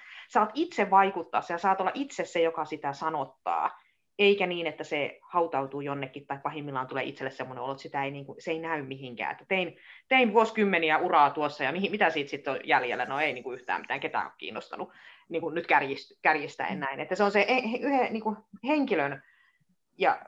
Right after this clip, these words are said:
Speaker 1: niin kuin, voimavaraistaminen. No sit siinä on toisaalta se, että minkä takia organisaatiossa <laughs> ehdottomasti pitäisi olla tätä, niin se on se, hirveän paljon, niin kuin, puhutaan siitä ongelmasta tai siitä, niistä haasteita, haasteista, mitä liittyy tämmöiseen, niin kuin, hiljaisen tiedon siirtämiseen.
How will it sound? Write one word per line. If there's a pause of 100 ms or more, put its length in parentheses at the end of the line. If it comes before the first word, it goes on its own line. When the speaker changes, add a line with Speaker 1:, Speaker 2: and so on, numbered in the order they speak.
Speaker 1:
niin
kuin,
voimavaraistaminen.
No
sit
siinä
on
toisaalta
se,
että
minkä
takia
organisaatiossa
<laughs>
ehdottomasti
pitäisi
olla
tätä,
niin
se
on
se, (400)
hirveän
paljon, (180)
niin
kuin,
puhutaan
siitä
ongelmasta
tai
siitä,
niistä
haasteita,
haasteista,
mitä
liittyy
tämmöiseen,
niin
kuin,
hiljaisen
tiedon
siirtämiseen.